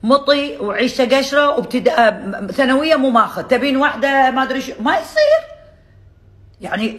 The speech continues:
حتى الأمهات ما قاعد يوعون عيالهم. على أي أساس قلتي؟ على أي أساس أنت لما قمتي: "ولدي يبي شي، ولدي شي"، يوم شفت ولدك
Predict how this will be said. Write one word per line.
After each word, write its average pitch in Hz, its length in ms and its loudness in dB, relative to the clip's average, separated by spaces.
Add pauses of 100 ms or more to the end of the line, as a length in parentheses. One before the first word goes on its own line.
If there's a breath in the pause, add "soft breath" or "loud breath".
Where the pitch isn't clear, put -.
(140)
حتى 262 320 -4
الأمهات 349 460 0
ما 330 100 2
قاعد 285 200 0
يوعون 277 400 0
عيالهم. 254 560 -2 (280 loud breath)
على 220 160 2
أي 339 200 4
أساس 349 300 0
قلتي؟ 220 520 -4 (360 soft breath)
على 240 200 4
أي 311 300 2
أساس 294 320 0
أنت 277 260 -4
لما 214 300 0
قمتي: 240 460 -2
"ولدي 285 460 -4
يبي 302 300 -4
شي، 311 200 -6
ولدي 294 320 -6
شي"، 285 100 -8
يوم 269 120 2
شفت 269 280 -8
ولدك 262 440 -6